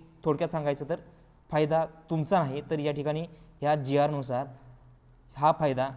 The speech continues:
डायरेक्ट विमा कंपन्यांनाच होणार आहे. बघा, या ठिकाणी तुम्हाला तेरावा पॉइंट दिलेला आहे की तुम्हाला नुकसान भरपाई कशा पद्धतीने होईल. आता जी विमा कंपन्या आहेत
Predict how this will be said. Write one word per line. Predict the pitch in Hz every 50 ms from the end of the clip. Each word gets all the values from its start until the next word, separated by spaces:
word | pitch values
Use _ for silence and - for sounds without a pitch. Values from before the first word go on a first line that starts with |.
| - -
डायरेक्ट | 139 135 139 143 147 151 160 156 156 - 143 143 - -
विमा | 131 131 143 151 160 165
कंपन्यांनाच | 151 160 151 139 131 135 135 135 131 135 135 151 160 -
होणार | - 135 123 120 110
आहे. | 110 110 - - - - - - - - - - - - - - - - _ - - - -
बघा, | 127 139 147 156 151
या | 139 151 151
ठिकाणी | 151 160 156 160 165 165 165 165 - -
तुम्हाला | 147 147 147 147 156 156 156 - - - - - - - _ _
तेरावा | - 147 143 147 151 160
पॉइंट | 160 165 156 156 151
दिलेला | 147 143 143 143 143
आहे | 127 127 127 131
की | 131 127 139 143 143 - - - - - - -
तुम्हाला | 135 135 143 147
नुकसान | 147 147 139 123 - - 156 156
भरपाई | 147 143 139 - 139 143 139 -
कशा | 151 135 156
पद्धतीने | 151 147 143 135 131 123 127 120
होईल. | 123 117 110 120 - - - - - - - -
आता | 127 139 143 147 147 - - - - - - - - - - - -
जी | 127 135 151 160 160
विमा | 147 139 135 139 143 156 156
कंपन्या | 156 160 147 143 139 139 135 127
आहेत | 123 120 117